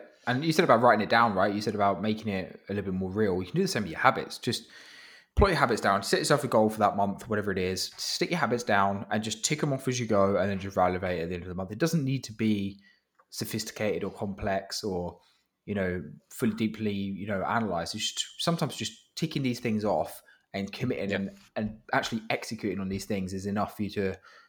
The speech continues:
Speaker 1: to actually see progress over time. Um, and of course, there's gonna be ways to optimize that. There's,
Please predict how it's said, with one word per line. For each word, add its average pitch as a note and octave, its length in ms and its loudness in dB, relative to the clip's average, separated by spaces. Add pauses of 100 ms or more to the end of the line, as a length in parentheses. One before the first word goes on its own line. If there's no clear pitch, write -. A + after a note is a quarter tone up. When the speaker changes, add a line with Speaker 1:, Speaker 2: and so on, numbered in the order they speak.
(200)
Speaker 1:
to A#2+ 100 2
actually G2 200 -2
see G2+ 160 -2
progress F#2+ 380 -2
over F2+ 140 -6
time. F#2 420 -6 (180)
Um, F#2 500 -4 (720)
and B2 100 2
of B2+ 120 -2
course, C3 180 2
there's G2 120 -2
gonna G#2 120 -4
be F#2+ 40 0
ways F#2 240 -2
to - 80 -4
optimize G2 420 -4
that. G2+ 180 0
There's, F#2 220 -10